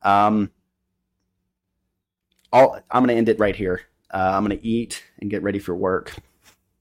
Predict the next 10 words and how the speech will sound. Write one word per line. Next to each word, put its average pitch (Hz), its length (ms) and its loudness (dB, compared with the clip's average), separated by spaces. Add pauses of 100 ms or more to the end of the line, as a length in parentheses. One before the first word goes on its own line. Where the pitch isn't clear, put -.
(1400)
It's - 160 -20
lovely 120 420 2
to 101 60 -2
wake 98 260 -2
up 113 180 2
to 101 80 -6
this. 80 380 -6 (680)
Um, 110 520 4 (2500)
even 165 360 4
now, 87 320 0